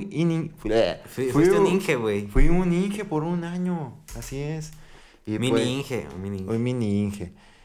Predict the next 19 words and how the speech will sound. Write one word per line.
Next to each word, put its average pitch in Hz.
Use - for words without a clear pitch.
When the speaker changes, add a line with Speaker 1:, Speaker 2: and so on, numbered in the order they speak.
Speaker 1:
Ahorita 110
soy 104
Speaker 2:
Y -
después, 120
Speaker 1:
licenciado. -
Speaker 2:
después 104
estudiaste 104
cinematografía. 92
Speaker 1:
<laughs> 180
Así 104
es. 135
Speaker 2:
<laughs> -
Speaker 1:
Dije, 127
"Soy 131
muy 139
listo 131
para 104
la 101
ciencia", 120